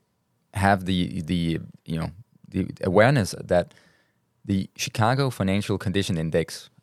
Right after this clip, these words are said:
uh, the adjusted one, so that is, um, uh, the official measure from the Fed's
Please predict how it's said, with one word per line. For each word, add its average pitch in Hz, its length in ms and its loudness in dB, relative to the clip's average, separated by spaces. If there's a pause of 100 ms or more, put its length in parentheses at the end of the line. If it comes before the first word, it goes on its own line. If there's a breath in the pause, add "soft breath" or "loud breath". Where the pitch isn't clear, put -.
uh, 85 60 -4
the 87 140 0
adjusted 87 400 -2
one, 80 180 -4
so - 220 0
that 87 180 4
is, 90 320 0
um, 85 300 0
uh, 82 200 0
the 85 400 -4
official 107 480 0
measure 90 400 2
from 85 260 -4
the 82 100 -4
Fed's - 420 -2